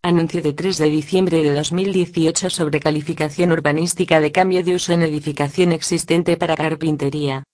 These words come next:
Situación, parcelas ciento veintisiete y ciento veintiocho del polígono cuarenta.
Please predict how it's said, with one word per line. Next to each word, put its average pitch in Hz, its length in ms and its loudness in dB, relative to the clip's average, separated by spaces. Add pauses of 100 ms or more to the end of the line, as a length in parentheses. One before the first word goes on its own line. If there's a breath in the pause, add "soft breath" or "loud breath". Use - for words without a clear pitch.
(640)
Situación, 147 800 -4 (300)
parcelas 160 520 0
ciento 185 320 0
veintisiete 160 640 0
y 147 60 2
ciento 175 420 2
veintiocho 165 540 0
del 160 180 2
polígono 156 480 0
cuarenta. 156 540 -2